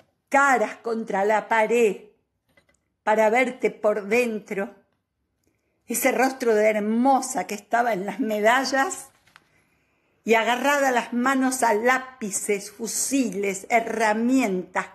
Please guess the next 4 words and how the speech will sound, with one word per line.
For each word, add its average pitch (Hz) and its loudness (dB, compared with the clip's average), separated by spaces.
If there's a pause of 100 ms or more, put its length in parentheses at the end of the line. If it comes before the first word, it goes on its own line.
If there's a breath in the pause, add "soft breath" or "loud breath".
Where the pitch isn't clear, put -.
cucharas. 190 -4 (2000)
La 233 4
batalla 330 0
es 269 -6